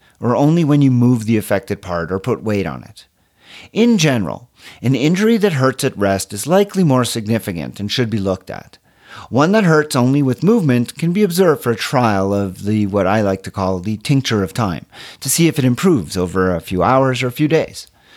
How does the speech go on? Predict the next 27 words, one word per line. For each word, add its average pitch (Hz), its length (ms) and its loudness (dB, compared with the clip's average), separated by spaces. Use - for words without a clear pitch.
The 170 80 4
most 226 200 2
important 180 520 0
thing 110 160 2
about 104 220 2
managing 101 440 -2
acute 107 300 -2
injuries 101 460 -2
is 104 260 -6
giving 135 480 0
them 113 240 0
that 101 240 -4
time 90 260 -6
to 90 100 -10
heal. 85 380 -10
Because 139 240 0
not 160 380 2
doing 143 320 4
so 65 320 -6
and 98 100 -6
trying 123 220 0
to - 100 -16
tough 127 260 -2
it 113 120 2
out 113 200 2
through 104 180 -8
pain 139 440 0